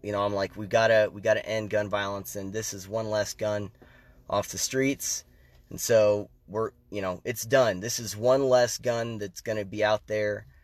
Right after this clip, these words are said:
um, killing people indiscriminately. And so I, you know, I just had to break it in half 'cause I knew that that would be a really effective way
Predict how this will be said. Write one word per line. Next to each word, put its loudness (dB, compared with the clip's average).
um, -6
killing 0
people -4
indiscriminately. -6
And -12
so -4
I, -4
you -10
know, -4
I 2
just -8
had 2
to -6
break -4
it -10
in -8
half 0
'cause -6
I 4
knew 2
that 2
that 4
would -2
be -4
a 0
really 0
effective -2
way -2